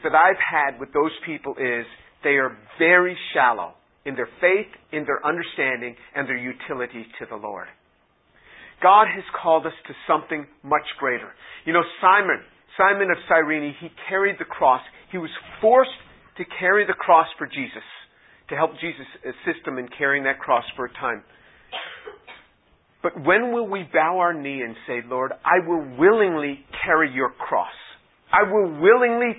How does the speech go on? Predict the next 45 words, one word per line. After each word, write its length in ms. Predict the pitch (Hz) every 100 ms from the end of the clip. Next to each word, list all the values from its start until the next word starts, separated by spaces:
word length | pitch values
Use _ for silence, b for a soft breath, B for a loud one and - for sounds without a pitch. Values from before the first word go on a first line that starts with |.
| -
pick 180 | 233 - 202
up 180 | -
the 60 | 160
burdens 420 | 135 190 180 180 -
that 140 | 180
are 80 | 165
your 220 | 151 170 160
burdens"? 360 | 143 110 87 - B B -
All 200 | 233 254
we 120 | 226
hear 240 | 208 202
about 200 | 175 165
is, 60 | 151 B B -
"Cast 400 | 285 311 - -
your 120 | 285
burdens 400 | 262 269 208 208
at 100 | 196
the 80 | 202
feet 160 | - 226
of 120 | 220
the 80 | 202
Lord. 240 | 185 165 - B -
Cast 360 | 277 302 -
your 100 | 277
burdens 320 | 214 247 220 196
at 100 | 180
the 100 | -
feet 140 | 220
of 100 | 196
the 60 | 196
Lord 240 | 190 175
and 80 | 160
let 180 | 180 196
him 220 | 190 190
carry 320 | - 170 143
them." 160 | 127 104 B B -
Well, 160 | 277
what 200 | 294 320
about 320 | 311 311 302 247 -
his 220 | 339 302
concerns? 680 | - 262 226 233 208 151 117 - - _ _ _ _ _ _ _ _ _ b b
Will 240 | 220 320
I 120 | 311
not 340 | 302 302 262 160
do 160 | 277